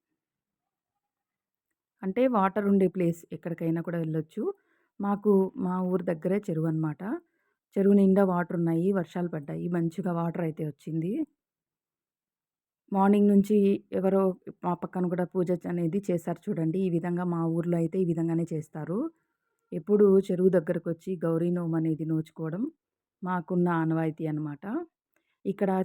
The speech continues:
చిన్నగా బొమ్మలు అయితే పెడతారు. బొమ్మలు పెట్టి ఫస్ట్ మేమైతే విభూతి, అలాగే పసుపు, కుంకుమ,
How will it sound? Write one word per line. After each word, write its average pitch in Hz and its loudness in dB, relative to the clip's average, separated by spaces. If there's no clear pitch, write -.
చిన్నగా 196 4
బొమ్మలు 175 0
అయితే 165 -4
పెడతారు. 160 -8
బొమ్మలు 185 2
పెట్టి 180 -4
ఫస్ట్ 180 -8
మేమైతే 175 -4
విభూతి, 180 2
అలాగే 170 -2
పసుపు, 175 -6
కుంకుమ, 165 -2